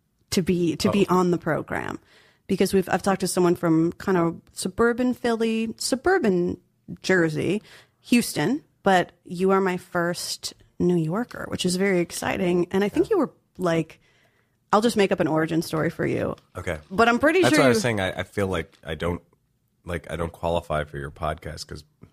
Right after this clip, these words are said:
Speaker 2: I don't feel like I have a hometown, 'cause New York is, like, a city. Not like a city.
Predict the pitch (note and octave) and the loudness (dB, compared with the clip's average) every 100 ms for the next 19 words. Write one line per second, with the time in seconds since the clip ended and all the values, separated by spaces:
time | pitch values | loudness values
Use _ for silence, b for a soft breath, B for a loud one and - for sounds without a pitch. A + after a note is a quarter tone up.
0 | _ - D#2+ D#2+ D2 D#2+ D#2+ D#2 D2 D#2 | _ -12 -10 -10 -12 -10 -8 -8 -8 -10
1 | D2 - D#2 D2 D2 - D#2+ D2+ D2+ D2+ | -10 -12 -10 -10 -12 -16 -10 -8 -8 -10
2 | D2+ D#2 D2 _ b b b b b _ | -18 -20 -20 _ b b b b b _
3 | _ _ - - - A2+ D2+ D2+ E2 _ | _ _ -10 -8 -2 -4 -4 -18 -20 _
4 | _ _ _ D2+ - D#2+ F2+ - - | _ _ _ -12 -12 -12 -12 -12 -18